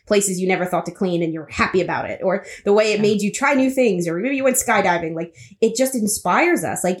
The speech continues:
Speaker 1: even in a non-magical relationship, people feel this, this effect.
Speaker 2: Yeah.
Speaker 1: So
Speaker 2: Yeah.
Speaker 1: when we're doing love magic, that's, that's the energy we're working with. Like, that's,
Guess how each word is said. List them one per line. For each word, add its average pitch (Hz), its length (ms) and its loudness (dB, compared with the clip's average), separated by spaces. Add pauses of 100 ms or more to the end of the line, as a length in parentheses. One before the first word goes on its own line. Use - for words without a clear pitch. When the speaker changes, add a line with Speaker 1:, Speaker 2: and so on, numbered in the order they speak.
Speaker 1:
even 311 200 4
in 302 100 4
a 269 80 4
non-magical 247 920 0
relationship, 220 640 0
people 175 240 -6
feel 160 240 -4
this, - 440 -8 (380)
this - 140 -6
effect. - 480 -8 (100)
Speaker 2:
Yeah. 147 200 -12 (840)
Speaker 1:
So 240 240 2
Speaker 2:
Yeah. 233 100 2
Speaker 1:
when 240 120 6
we're 240 80 6
doing 233 480 2
love 214 240 2
magic, 127 560 -4 (800)
that's, 202 360 -2 (140)
that's 269 460 2
the 302 160 2
energy 240 320 2
we're 185 120 0
working 156 320 -4
with. - 180 -10
Like, 156 260 -4
that's, - 500 0